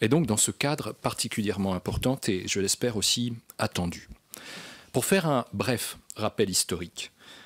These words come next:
la politique européenne de voisinage a été conçue en deux mille trois, soit il y a une douzaine d'années, en vue d'offrir une alternative à l'élargissement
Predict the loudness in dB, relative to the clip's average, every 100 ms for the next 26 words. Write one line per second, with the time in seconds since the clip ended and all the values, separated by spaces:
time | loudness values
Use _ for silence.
0 | -4 0 4 2 2 0 4 4 4 4
1 | 4 2 2 2 0 0 0 -2 -2 0
2 | -2 -2 0 0 0 0 2 2 -2 -4
3 | -4 -4 -6 -4 -2 -2 -2 0 2 2
4 | 0 0 -4 0 4 4 4 4 4 2
5 | -6 -20 -20 -20 -12 0 2 4 2 2
6 | 2 2 6 4 4 0 -4 2 4 4
7 | 4 2 2 0 0 0 2 2 0 -2
8 | -2 -2 -2